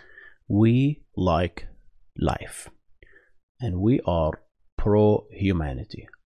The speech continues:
I don't know what I'm saying. We are so optimistic that we say, "Sir, you can update this field, you can update this row,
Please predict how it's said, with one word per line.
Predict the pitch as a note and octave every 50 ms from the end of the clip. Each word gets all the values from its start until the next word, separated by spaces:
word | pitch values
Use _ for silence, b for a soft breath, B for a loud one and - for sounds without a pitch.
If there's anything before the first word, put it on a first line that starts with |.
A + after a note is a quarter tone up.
| _
I | E2 F2
don't | E2+ D#2 D2
know | -
what | - -
I'm | - -
saying. | - - - - - - - _ B B B B B B B -
We | A2+ A#2+ D3 G3
are | G3 F3 D#3 D3
so | C#3 - - - - D#3 C#3+ D3 D#3+ E3+ F3+ G3 G#3 G#3+ A3 G#3+ - - - - - - - - - - - -
optimistic | E3+ F#3 - - - E3+ F3+ F#3 F#3 - - - B2 G#2 A2
that | B2 C3 C3+ C#3
we | D3+ E3+
say, | E3+ - - F3+ E3+ E3+ E3 D#3+ - - - - - - - - - - - - - -
"Sir, | - - - - F#3 G#3 A3 A#3 A#3+ A#3+ - b b b b b b -
you | - C3 D#3 F#3 F#3+
can | - - F3 F3 E3+ E3+ E3+ - -
update | C#3 C#3 B2 A#2+ A2+ C3 C#3+ F3 F3+ F3
this | F#3 F#3 - -
field, | - - G3 E3+ C3+ A2+ A2 G#2+ G#2+ G#2+ b b b b b b
you | - A2 C3+ D#3+
can | D#3+ - F3+ D#3+
update | C#3 C3+ B2+ A#2+ B2 C#3+ E3+ E3+
this | F3+ F3+ - -
row, | F3+ F3+ F#3+ E3+ C#3 A#2+ A2+ G#2 - -